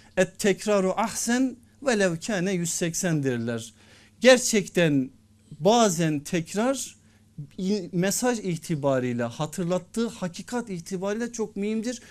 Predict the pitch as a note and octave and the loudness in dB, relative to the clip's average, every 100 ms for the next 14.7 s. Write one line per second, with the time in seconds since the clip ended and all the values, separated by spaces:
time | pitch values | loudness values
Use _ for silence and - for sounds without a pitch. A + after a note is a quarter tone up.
0 | - _ - G#3 G3+ B3+ D#4+ C4 A#3+ B3+ | -20 _ -4 -2 0 0 2 2 2 2
1 | B3 A3+ - G3 E3+ D3+ - C3 A#2 G2+ | 4 2 0 -2 0 -4 -2 -2 -2 -6
2 | G2+ - - - - - - - - G#3+ | -10 -12 -20 -20 -20 -20 -20 -8 2 4
3 | - B3 A#3+ B3 A#3+ D4 C#4+ G#3 F#3+ E3+ | 4 4 6 4 2 0 2 4 4 4
4 | D3+ D3+ - F3+ A#3 A#3 F#3+ A#3 A#3+ - | 4 2 0 0 0 0 0 0 0 -4
5 | F#3+ F3+ F#3 D3+ C3+ C3+ B2+ - A2+ G2+ | -4 -2 -2 -2 -2 -2 -2 -6 -8 -8
6 | - - - _ - A#3+ E3+ E3+ F3 G#3 | -10 -14 -18 _ 0 2 4 2 2 0
7 | A3+ A3+ _ - - - - F3+ G3+ G#3 | -2 -8 _ -20 -20 -14 4 6 8 6
8 | A#3+ A#3 A#3 G3+ G#3 - G3+ G#3+ G#3+ B3 | 4 2 2 2 2 4 2 2 2 0
9 | A3+ F#3+ G3 G3 F#3+ G3+ F3+ F3+ F3 C3 | 0 2 4 4 2 0 2 4 4 4
10 | A#2+ C#3 F3 - G3+ F3+ G3+ G#3 G#3 G#3 | 2 2 2 4 2 2 2 2 2 2
11 | B3 C4+ B3+ - - - - - A3+ A#3 | 4 4 2 -4 -20 -20 -8 2 2 2
12 | B3+ A3+ A#3+ B3 G#3+ E3 C4 - A#3 G3+ | 2 2 2 2 2 2 0 0 0 0
13 | G#3 G3+ - B3+ A3 G3 F3 - G3+ G3+ | 0 0 0 0 0 -2 -4 0 2 2
14 | G3+ A3+ A3+ F#3+ F#3+ A#3+ A#3 | 0 0 0 2 2 2 -2